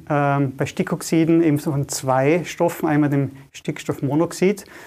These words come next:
und einmal dem Stickstoffdioxid. Das Stickstoffdioxid ist, ähm, selbst eben auch gesundheitsschädlich, deswegen gibt's hier Grenzwerte.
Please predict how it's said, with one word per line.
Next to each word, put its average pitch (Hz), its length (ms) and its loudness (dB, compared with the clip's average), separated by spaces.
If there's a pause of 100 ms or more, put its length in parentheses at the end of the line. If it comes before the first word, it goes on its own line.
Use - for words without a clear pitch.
(220)
und 135 60 -4
einmal 143 180 2
dem 139 100 2
Stickstoffdioxid. 156 1000 0 (320)
Das 135 100 -8
Stickstoffdioxid 175 1300 0 (420)
ist, 160 440 0
ähm, 143 420 2
selbst - 460 0
eben 151 200 4
auch 156 440 0
gesundheitsschädlich, 180 920 -2
deswegen 143 380 -2
gibt's 147 260 -6
hier 143 80 -2
Grenzwerte. 160 800 0